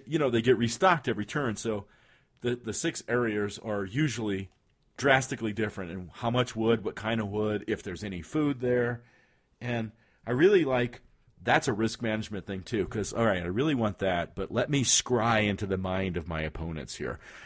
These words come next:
I think Edward's gonna go there, and Amanda's gonna go there, and, uh, I better go here, or I might take it e-, uh,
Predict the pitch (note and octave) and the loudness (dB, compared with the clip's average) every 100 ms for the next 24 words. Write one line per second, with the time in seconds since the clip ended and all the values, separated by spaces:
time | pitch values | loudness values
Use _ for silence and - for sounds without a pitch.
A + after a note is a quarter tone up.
0 | - _ - F#2+ D#3+ F3+ D3 B2 - F#2+ | -20 _ -12 -6 -4 -2 -2 -4 -4 -4
1 | A2 F#2+ F#2 F#2+ E2+ E2+ E2+ E2+ E2+ D#2+ | 0 2 2 -2 -6 -6 -6 -4 -4 -2
2 | D#2 D2+ - D#2+ D#2+ G#2 B2 A2+ F2 F2+ | -2 -6 -8 -10 -8 -6 -4 -6 -4 -6
3 | E2 E2+ D#2+ D#2+ D#2+ D#2+ - D#2+ D#2+ - | -6 -6 -4 -4 -4 -4 -6 -8 -8 -8
4 | A2 A#2 F#2+ G#2+ - - - D#2+ E3 A3 | -6 -4 -4 -4 -6 -10 -6 -4 0 6
5 | G3+ E3+ D#3 B2 B2+ A2+ G2 G#2+ A2+ D#3+ | 6 8 6 6 6 6 4 0 0 -2
6 | D#3+ D3+ C3 C#3 A2 B2+ | -2 -2 -2 -4 -4 -4